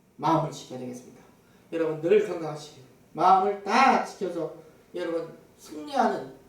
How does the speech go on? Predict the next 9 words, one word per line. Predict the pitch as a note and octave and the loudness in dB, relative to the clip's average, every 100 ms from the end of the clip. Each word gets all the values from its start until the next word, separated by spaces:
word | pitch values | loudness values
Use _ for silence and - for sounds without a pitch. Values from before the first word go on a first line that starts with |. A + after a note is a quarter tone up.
| _ _ _ | _ _ _
삶을 | - G#3 G3+ F#3 F#3 F3+ | -8 -6 -6 -6 -8 -10
사는 | F3+ F#3 E3+ D#3+ - - _ _ - | -10 -10 -8 -10 -14 -20 _ _ -4
그리스도인들이 | A3+ A#3+ A3+ G#3 G3+ G3+ | -2 -2 -2 -2 0 -2
다 | G3 A3 A#3+ | 0 2 2
되기를 | G#3+ G3+ F3 | 0 -2 -4
바라며 | D#3 D3+ D3+ D3+ - - _ | -4 -4 -4 -10 -14 -20 _
저는 | - D#3 D#3 D3 | 0 4 4 2
메시지를 | D#3 D#3+ D#3+ D3+ C3 | -2 0 -2 -2 -4
마치겠습니다. | B2+ - B2 B2 - - C3+ B2+ | -6 -6 -8 -8 -8 -8 -4 -4